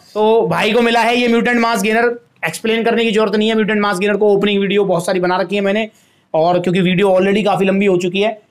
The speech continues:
तो हाई protein mass gainer है, एक serving में अट्ठाईस ग्राम protein है, एक scoop भी लेते हैं तो भी चौदह ग्राम protein मिलेगा। Original मिला है, Bright Commodities tag है,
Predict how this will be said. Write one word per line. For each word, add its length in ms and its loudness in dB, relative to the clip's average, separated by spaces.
तो 80 2
हाई 300 2
protein 320 2
mass 240 0
gainer 200 2
है, 160 2
एक 120 0
serving 240 0
में 60 2
अट्ठाईस 260 0
ग्राम 180 2
protein 260 0
है, 60 0
एक 80 -2
scoop 200 0
भी 120 0
लेते 120 2
हैं 100 0
तो 80 2
भी 100 0
चौदह 260 2
ग्राम 200 2
protein 260 0
मिलेगा। 480 0
Original 360 2
मिला 180 2
है, 160 0
Bright 260 0
Commodities 420 -2
tag 260 0
है, 340 0